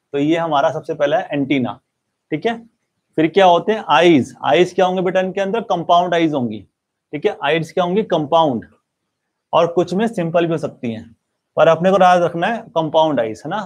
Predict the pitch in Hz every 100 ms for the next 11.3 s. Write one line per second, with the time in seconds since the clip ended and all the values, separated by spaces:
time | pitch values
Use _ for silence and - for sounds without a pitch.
0 | 160 131 - 160 175 160 170 170 165 214
1 | - 160 143 135 117 110 - - 156 -
2 | _ _ _ _ _ _ _ _ _ 147
3 | 147 185 196 208 190 175 175 196 240 -
4 | 190 170 165 190 196 190 208 202 185 -
5 | 147 175 190 196 190 180 180 190 190 180
6 | 180 190 190 180 175 170 190 180 175 -
7 | 190 185 170 180 180 180 190 175 113 -
8 | _ _ _ 151 160 190 185 180 190 190
9 | 190 180 180 202 196 156 175 202 190 180
10 | 220 170 165 170 180 190 190 180 175 165
11 | 190 160